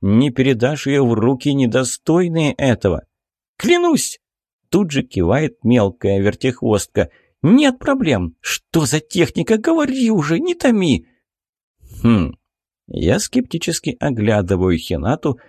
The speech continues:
умильно хлопающую глазками. «Смотри, если не сдержишь своей клятвы, то на тебя падёт небесная кара». «Да сдержу я, сдержу!» нетерпеливо ёрзает Хината на стуле.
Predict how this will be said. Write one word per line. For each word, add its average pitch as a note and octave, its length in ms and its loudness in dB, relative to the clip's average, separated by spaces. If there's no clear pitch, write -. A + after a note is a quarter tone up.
умильно C3 580 2
хлопающую G2+ 840 0
глазками. F#2+ 680 0
«Смотри, B2+ 760 -2
если B2 460 -2
не C3 180 2
сдержишь A#2 580 -2
своей G#2 320 2
клятвы, F#2+ 720 0
то E2 220 -4
на G2 100 -2
тебя G#2+ 440 0
падёт A#2+ 640 0
небесная A#2+ 960 0
кара». C3+ 480 2
«Да E3 160 0
сдержу G3+ 580 0
я, B2 140 -2
сдержу!» F#3+ 680 2
нетерпеливо G#2+ 600 0
ёрзает F#2+ 580 2
Хината G2 460 0
на A#2 120 0
стуле. G2 460 0